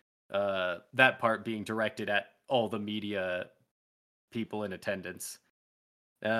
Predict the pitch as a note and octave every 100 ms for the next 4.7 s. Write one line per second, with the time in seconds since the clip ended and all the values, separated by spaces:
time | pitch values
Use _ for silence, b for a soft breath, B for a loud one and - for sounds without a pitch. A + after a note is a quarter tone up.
0 | A2 A2+ A#2+ B2 A#2+ A#2+ B2 A2+ G#2+ A#2+
1 | A2+ F#2+ - F#2 F#2 - - A2+ G2 A2
2 | A2+ A#2 B2 C#3+ - _ _ _ G2 F#2+
3 | A#2 G#2+ G2 F#2+ - _ _ _ - D#3
4 | C#3+ C3 F#3 E3+ D3+ - -